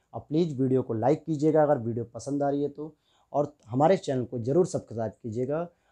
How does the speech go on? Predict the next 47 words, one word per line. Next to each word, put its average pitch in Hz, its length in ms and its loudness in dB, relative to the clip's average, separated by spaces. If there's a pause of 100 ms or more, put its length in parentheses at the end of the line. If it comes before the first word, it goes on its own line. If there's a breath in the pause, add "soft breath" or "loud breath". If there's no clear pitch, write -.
(140)
और 123 160 -2
बेल 123 280 4
आइकन 135 300 2
को 131 280 -8
on 123 200 -6
कर 110 100 -8
दीजिएगा 131 420 0
जिससे 139 360 -6 (140)
नोटिफिकेशन 151 640 -2
आपको 156 240 -6
सबसे 165 320 -6
पहले 113 240 -4
हमारे 104 280 -6
मिले। 95 260 -10 (840)
और 147 140 2
इसी 165 240 0
के 175 100 2
साथ 117 240 -4 (360)
अपने 139 240 -6 (100)
और 135 220 2
भी 160 120 2
दोस्तों 120 380 -4
के 110 80 -8
साथ 113 220 -8
इस 123 160 -10
वीडियो 127 220 2
को 131 140 -6
शेयर 147 280 0
कीजिएगा 160 440 -2
और 127 220 -4
इस 127 180 -6
चैनल 127 220 -4
को 131 220 -8 (100)
बहुत 156 260 0
अधिक 131 240 -2
लोगों 110 220 -4
के - 120 -14
साथ 107 160 -10
शेयर 135 340 -4
करिएगा 143 520 0 (340)
और 117 120 -6
वीडियो 156 320 2
को 123 160 -6
भी 139 220 -6 (180)
शेयर 117 240 -8
कीजिएगा 98 320 -12
दोस्तों। 98 400 -18